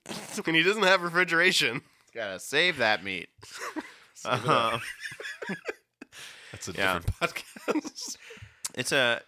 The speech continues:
Speaker 2: an interesting story. Poses a lot of questions, I think.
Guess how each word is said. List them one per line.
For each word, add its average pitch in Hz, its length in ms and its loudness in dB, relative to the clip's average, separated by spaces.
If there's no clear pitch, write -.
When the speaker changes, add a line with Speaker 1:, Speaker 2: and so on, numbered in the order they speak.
Speaker 2:
an 127 180 -10
interesting 165 500 -4
story. 85 440 -4
Poses 107 360 -6
a 107 60 -6
lot 98 260 0
of - 60 -20
questions, 85 580 -8
I 92 100 -4
think. 87 420 -8